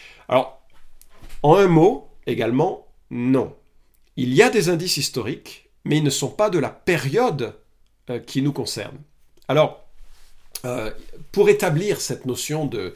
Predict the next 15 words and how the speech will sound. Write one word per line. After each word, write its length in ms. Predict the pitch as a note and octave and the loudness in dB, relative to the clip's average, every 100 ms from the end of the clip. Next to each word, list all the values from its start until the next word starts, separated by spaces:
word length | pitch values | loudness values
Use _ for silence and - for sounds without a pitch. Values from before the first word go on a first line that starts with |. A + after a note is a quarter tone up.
| - - - - | -16 -20 -20 -10
euh, 160 | G#2+ G#2+ | -8 -6
de 120 | A2 | -6
mariage 420 | A2 G#2 C3+ C3 | -6 -2 -2 -2
à 40 | G2+ | -6
partir 340 | - - A#2+ | -10 -8 -6
de 120 | G#2+ | -6
données 240 | G#2+ G#2+ G#2 | -6 -6 -4
historiques, 440 | - A#2+ F#3+ - | -4 -4 -4 -6
il 60 | A#2+ | -8
faut 320 | C3+ B2 - _ | -6 -6 -8 _
premièrement 520 | - - E3 C#3 F#3 | -4 -2 0 0 -2
poser 340 | - D3+ C3+ | -2 -2 0
un 140 | F3 G#2 G2+ | -2 -4 -8
grand 320 | F#2+ - D#3 D#3 | -12 -4 -4 -2
complot. 420 | B2 - A#2 | -6 -8 -12